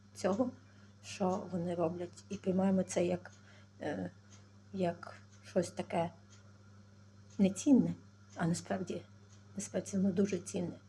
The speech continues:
І оці слова надихнуть їх робити все більше, все, все краще.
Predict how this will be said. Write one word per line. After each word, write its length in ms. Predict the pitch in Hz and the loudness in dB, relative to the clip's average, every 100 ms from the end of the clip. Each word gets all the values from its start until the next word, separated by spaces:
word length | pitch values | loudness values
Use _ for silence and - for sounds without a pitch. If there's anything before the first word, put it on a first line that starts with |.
| - - - - - | -20 -20 -20 -14 -4
І 260 | 185 185 | -2 -2
оці 240 | 190 - 208 | -4 -6 -6
слова 600 | - 185 202 240 277 247 - - - - - | -2 -2 2 4 4 4 -2 -18 -20 -20 0
надихнуть 560 | 196 170 170 - 233 - | 2 2 0 0 0 2
їх 240 | 190 - - - - - - - | 0 -2 -20 -20 -20 -20 -20 -16
робити 520 | - 180 202 202 165 175 - | -6 -2 0 0 -2 -4 -8
все 200 | - 185 | -6 -4
більше, 680 | 165 190 202 202 - 185 190 - - | 0 4 4 2 0 -2 -2 -8 -12
все, 260 | 208 - 175 | -10 -8 -8
все 480 | - - 185 170 160 - - - - - - - - - | -8 -4 -2 -2 -4 -10 -20 -20 -20 -20 -20 -20 -20 -12
краще. 600 | - 175 196 196 - 185 | -8 -2 -2 -2 -6 -8